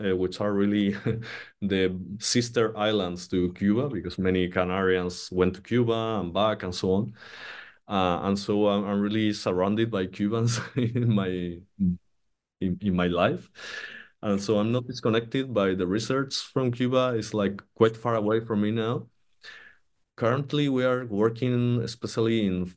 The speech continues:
food heritage regarding Cana-, Canary stuff, because all the, all the Canarian gastronomic heritage is, has been disregarded completely,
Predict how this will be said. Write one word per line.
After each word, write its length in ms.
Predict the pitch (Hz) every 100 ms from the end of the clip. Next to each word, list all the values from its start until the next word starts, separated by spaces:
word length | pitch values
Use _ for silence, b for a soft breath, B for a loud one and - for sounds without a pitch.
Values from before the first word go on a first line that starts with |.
| _
food 160 | 113 113
heritage 640 | 107 123 120 117 117 -
regarding 760 | 98 90 98 101 107 107 104 101
Cana-, 260 | 98 98 -
Canary 720 | 110 107 107 107 107 104 107 -
stuff, 420 | - - 95 - _ _ 101
because 380 | 92 92 90
all 280 | - 98 101
the, 380 | 107 101 98 95
all 140 | 98 101
the 80 |
Canarian 480 | 101 101 92 95 101
gastronomic 480 | 98 92 95 92 92
heritage 480 | - 92 90 87 -
is, 180 | 87 -
has 180 | 92 -
been 580 | 95 92 92 87 85 90 101
disregarded 840 | 92 - 90 85 90 104 135 147
completely, 640 | - 127 135 143 147 156